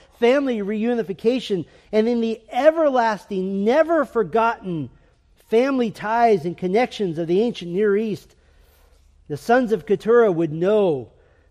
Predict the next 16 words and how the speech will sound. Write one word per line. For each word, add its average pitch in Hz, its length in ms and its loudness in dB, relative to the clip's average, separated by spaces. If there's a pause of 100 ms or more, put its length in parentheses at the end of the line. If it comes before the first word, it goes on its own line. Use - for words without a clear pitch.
they 180 140 0
would 269 200 0
know 196 420 4
that 147 220 -6
the 143 80 -8
descendant 196 640 0
of 143 120 -4
Isaac, 165 520 -2
the 156 80 -4
descendant 196 600 -4
of 131 200 -10
Jacob, 180 500 0
the 147 140 -8
descendant 214 560 -4
of 135 160 -10
Judah, 220 420 0